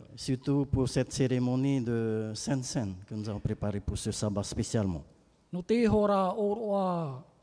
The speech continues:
Speaker 2: Eh, no te oro atu whatu, tā tātou e whaari i te pepe nei.
Speaker 1: Bienvenue aussi, euh, nos jeunes, nos enfants.
Speaker 2: Te teito whaari i apopo mo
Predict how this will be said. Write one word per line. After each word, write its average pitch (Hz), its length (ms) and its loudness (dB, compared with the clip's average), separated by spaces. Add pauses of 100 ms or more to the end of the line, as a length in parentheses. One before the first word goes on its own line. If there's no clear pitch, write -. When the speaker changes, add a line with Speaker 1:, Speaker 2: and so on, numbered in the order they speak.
(600)
Speaker 2:
Eh, 160 760 0
no 156 160 -6
te 156 540 -4
oro 208 260 0
atu - 160 -2
whatu, 254 220 0 (680)
tā 165 160 -10
tātou 190 240 0
e 185 80 2
whaari 214 320 -2
i 185 80 0
te 202 140 2 (100)
pepe 190 320 2
nei. 131 140 0 (180)
Speaker 1:
Bienvenue 127 560 4
aussi, - 380 -6
euh, 104 340 -6
nos 113 240 -2
jeunes, 131 320 2
nos 123 240 -2
enfants. 147 340 0 (1120)
Speaker 2:
Te 180 120 -2
teito 220 320 4
whaari 220 260 2
i 226 80 -4
apopo 220 400 2
mo 220 80 2